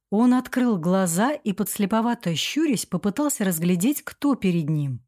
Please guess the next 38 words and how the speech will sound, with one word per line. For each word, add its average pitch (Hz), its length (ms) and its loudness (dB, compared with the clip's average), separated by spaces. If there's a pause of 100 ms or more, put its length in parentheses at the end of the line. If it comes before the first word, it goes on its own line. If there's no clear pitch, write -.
Хотя 202 340 0
с - 60 -4
просонья 226 580 2
не 208 140 4
понял, 269 380 2
что - 200 -4
происходит. 190 840 -4
Историк 262 480 0
приподнялся 220 680 2
на 190 160 4
локоть, 269 420 -2
но 208 180 4
Илья 220 380 2
ногой 208 380 2
толкнул 185 420 0
его 180 240 2
назад. 160 500 -2 (120)
Злость 202 420 2
клокотала 208 540 0
в 180 40 2
нём 214 200 2
с - 60 -6
такой 202 340 0
силой, 294 320 0
что - 180 -2
он 247 80 4
едва 226 320 0
сдерживался, 165 840 -2
чтобы 214 260 0
сразу, 240 440 0
не 170 140 4
разбираясь, 196 800 0
заехать 208 480 0
кулаком 190 580 2
в 208 60 2
эту 180 180 0
мерзкую 220 540 2
физиономию. 202 840 0